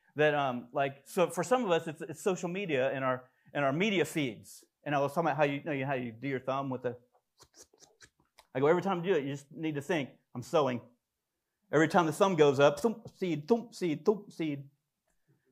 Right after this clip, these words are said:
I'm sowing into something. Right? And if you sow too long into that, if you sow too long into some of the stuff that we sow into,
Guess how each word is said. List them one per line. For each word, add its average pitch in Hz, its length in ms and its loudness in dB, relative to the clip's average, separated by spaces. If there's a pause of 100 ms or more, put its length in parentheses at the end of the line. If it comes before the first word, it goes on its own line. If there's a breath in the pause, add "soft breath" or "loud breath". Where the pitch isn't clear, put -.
(320)
I'm 156 120 -2
sowing 240 500 8
into 170 240 0
something. 156 680 -2 (1200)
Right? 156 280 4 (840)
And 170 120 6
if 180 100 0
you 185 60 0
sow 220 220 6
too 233 220 -2
long 240 380 4
into 156 220 0
that, 139 400 2 (380)
if 196 40 -2
you 233 60 2
sow 254 200 6
too 247 320 -2
long 214 260 2
into 160 160 -4
some 214 200 -2
of 196 80 0
the 190 80 2
stuff 180 320 -2
that 147 100 -4
we 151 100 -6
sow 214 320 0
into, 139 440 -6